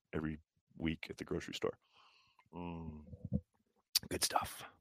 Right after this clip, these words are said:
Is Big Dog a free agent or is he under contract? Steve, he's under contract.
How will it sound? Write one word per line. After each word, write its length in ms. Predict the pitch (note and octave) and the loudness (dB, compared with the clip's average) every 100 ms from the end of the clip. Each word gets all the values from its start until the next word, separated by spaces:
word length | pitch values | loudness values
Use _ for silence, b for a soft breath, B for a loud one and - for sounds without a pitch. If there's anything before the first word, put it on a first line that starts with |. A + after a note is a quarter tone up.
| _ _ _ _ _ _ _ _ - - _ _ _ _ _ _ - | _ _ _ _ _ _ _ _ -20 -20 _ _ _ _ _ _ 6
Is 120 | A2+ A2+ | 10 12
Big 160 | D#3 | 12
Dog 200 | D3+ C#3+ | 12 12
a 40 | A#2+ | 12
free 220 | B2+ C3 | 12 12
agent 220 | D3+ G3 | 12 12
or 100 | B2 | 12
is 80 | G#2 | 12
he 80 | A2 | 12
under 160 | G#2 | 12
contract? 460 | G2+ F#2 - E2 - | 12 12 12 12 12
Steve, 200 | C3+ B2+ | 12 12
he's 160 | C#3 | 12
under 180 | B2+ A#2 | 12 12
contract. 480 | - F#2 E2 D#2 D#2 | 12 12 12 8 6